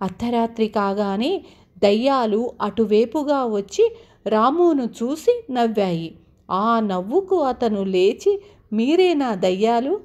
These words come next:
అని అడిగాడు. దయ్యాలు గొల్లుమని నవ్వి రాముని పైకెత్తి పాటలు పాడుతూ ఊరవతల పాడుపడి ఉన్న పెద్ద భవనానికి తీసుకువెళ్ళాయి. దాన్ని దెయ్యాలు తమ కోటగా ఉపయోగించుకుంటున్నాయి.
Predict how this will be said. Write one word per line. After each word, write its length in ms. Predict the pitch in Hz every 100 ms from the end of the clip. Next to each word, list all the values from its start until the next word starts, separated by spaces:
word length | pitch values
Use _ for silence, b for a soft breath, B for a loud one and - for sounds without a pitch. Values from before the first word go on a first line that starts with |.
| -
అని 220 | 359 392 370
అడిగాడు. 560 | 262 247 214 185 175 175 b b _ -
దయ్యాలు 720 | 180 185 220 233 208 202 220
గొల్లుమని 840 | 185 226 269 320 339 302 262 220
నవ్వి 500 | 202 170 170 339 453 B B -
రాముని 640 | 233 247 311 330 277 226 240
పైకెత్తి 760 | 233 190 185 185 262 - 453 440
పాటలు 400 | 196 180 190 262
పాడుతూ 680 | 269 262 247 240 226 226 214 B B B _
ఊరవతల 800 | 233 339 403 330 302 226 202 214 240
పాడుపడి 560 | 240 208 262 285 311 302
ఉన్న 480 | 262 233 214 208 220 B B -
పెద్ద 360 | 202 180 -
భవనానికి 720 | 262 180 170 208 247 254 269 233
తీసుకువెళ్ళాయి. 1120 | 226 208 - 220 226 190 175 175 170 156 160 b b b -
దాన్ని 640 | 180 254 262 247 233 240 233 B -
దెయ్యాలు 600 | 180 226 262 339 370 349
తమ 280 | - 226 190
కోటగా 600 | 190 196 226 285 285 302
ఉపయోగించుకుంటున్నాయి. 1600 | 277 190 196 220 240 254 240 233 226 202 180 175 170 165 156